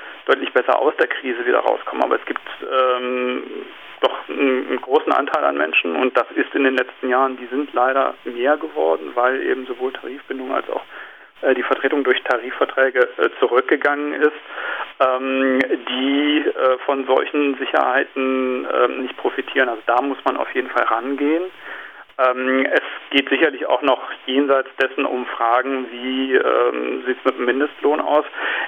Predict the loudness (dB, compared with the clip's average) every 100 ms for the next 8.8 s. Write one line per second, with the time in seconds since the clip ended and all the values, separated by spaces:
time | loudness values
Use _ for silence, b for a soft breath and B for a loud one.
0 | B 0 0 -6 -2 4 2 2 -14 -4
1 | -2 2 0 2 2 2 2 2 2 4
2 | 4 2 2 2 2 2 2 2 2 0
3 | 0 -2 -2 -6 -6 -4 2 2 2 0
4 | 2 2 2 0 2 2 2 -4 -2 0
5 | 2 2 0 0 0 0 2 2 4 2
6 | 2 0 2 4 2 0 B B B B
7 | B B B -14 -6 0 2 0 0 2
8 | 2 2 2 2 2 2 0